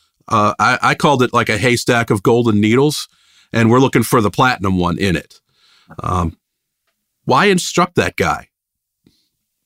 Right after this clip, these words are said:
He'll just enable it. Um, other artists need a little more, what they need is vindication. Uh, Jason, my engineer, we were talking about a, a session we had here at the studio, and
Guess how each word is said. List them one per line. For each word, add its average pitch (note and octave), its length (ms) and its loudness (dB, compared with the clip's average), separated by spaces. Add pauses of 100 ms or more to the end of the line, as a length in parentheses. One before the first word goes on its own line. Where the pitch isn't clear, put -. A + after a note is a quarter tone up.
(180)
He'll A#2+ 120 0
just - 420 -4
enable B2+ 460 2
it. - 80 -12 (800)
Um, G2 380 0 (800)
other F3+ 420 2 (100)
artists D#3+ 400 2
need D#3 260 4
a D#3 80 2
little D#3 300 4
more, C#3+ 460 2 (420)
what E3 180 2
they E3 140 4
need D#3 160 4
is A#2+ 100 0
vindication. C3 760 0 (520)
Uh, A2+ 300 2 (1000)
Jason, B2 340 2
my A2+ 160 4
engineer, B2 380 2
we B2 80 2
were A#2+ 80 2
talking B2 360 0
about A#2 360 2
a, A2 360 0
a G2+ 40 -6 (120)
session B2 400 -2
we A2+ 140 2
had A#2+ 160 0
here A#2 180 2
at A2 100 -2
the A#2+ 60 -2
studio, A2 560 2
and G2 180 -2